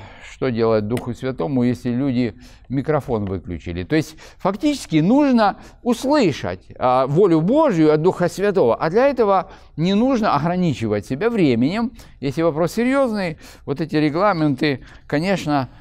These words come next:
нужно пересматривать, убирать, расширять,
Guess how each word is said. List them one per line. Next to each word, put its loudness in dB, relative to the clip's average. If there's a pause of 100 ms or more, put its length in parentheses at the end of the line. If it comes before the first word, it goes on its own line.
(120)
нужно 2 (440)
пересматривать, 0 (200)
убирать, 2
расширять, 2